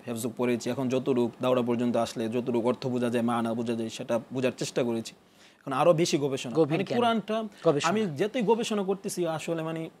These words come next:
Speaker 1: আমি, মানে অদ্ভুত, মানে কি বলবো?
Speaker 2: শেষ হবার না আসলে
Speaker 1: শেষ হবার
Speaker 2: কোরআনের
Speaker 1: না। কোরআন
Speaker 2: গবেষণা।
Speaker 1: এমন একটা জিনিস আল্লাহ, সেজন্য আমার কোরআনের প্রতি খুবই আগ্রহ,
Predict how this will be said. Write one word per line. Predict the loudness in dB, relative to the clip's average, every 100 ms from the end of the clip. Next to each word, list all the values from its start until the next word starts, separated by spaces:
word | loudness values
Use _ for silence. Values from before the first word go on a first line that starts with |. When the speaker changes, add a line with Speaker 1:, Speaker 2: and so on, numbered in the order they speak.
| -14
Speaker 1:
আমি, | -8 -6 -4
মানে | -6 -10 -20 _ _ _ -6
অদ্ভুত, | -2 0 2 2
মানে | 2 -4 -6
কি | 0
বলবো? | 2 2 -2 -4
Speaker 2:
শেষ | -2 2
হবার | 4 4
না | 2
আসলে | -4 -2
Speaker 1:
শেষ | 0
হবার | 4
Speaker 2:
কোরআনের | 4 4 2
Speaker 1:
না। |
কোরআন | 0
Speaker 2:
গবেষণা। | 2 2
Speaker 1:
এমন | 4 2
একটা | 2 0
জিনিস | 0 -2
আল্লাহ, | -2 0 0 0 -4
সেজন্য | -6 -2 0 2
আমার | 0
কোরআনের | 0 -2 -2
প্রতি | -4 -4
খুবই | -2 0 2
আগ্রহ, | 0 -6